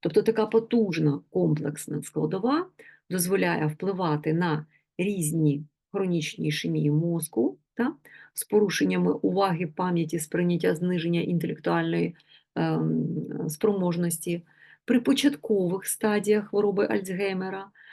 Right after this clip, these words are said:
при нейросенсорних порушеннях, які, до речі, дуже так часто супроводжують і наслідки інсульту, якщо є цукровий діабет, якщо є артеріопатії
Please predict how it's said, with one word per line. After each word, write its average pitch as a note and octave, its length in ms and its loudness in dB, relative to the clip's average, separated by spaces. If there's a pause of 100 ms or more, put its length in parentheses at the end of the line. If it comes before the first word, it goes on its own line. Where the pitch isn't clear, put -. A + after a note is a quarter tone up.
(160)
при G#3+ 180 6
нейросенсорних G3 1040 4
порушеннях, G3 560 -4
які, - 160 -6
до F3 100 0
речі, - 240 2
дуже F3 260 -2
так - 180 -4
часто F#3+ 360 -4
супроводжують F#3+ 920 -4
і F3+ 240 -4 (360)
наслідки F#3+ 560 0
інсульту, F3+ 560 0
якщо F#3 300 2
є G#3+ 180 4
цукровий F3 580 0
діабет, D#3+ 720 2 (380)
якщо G3 300 2
є G#3 300 4
артеріопатії F#3 1120 0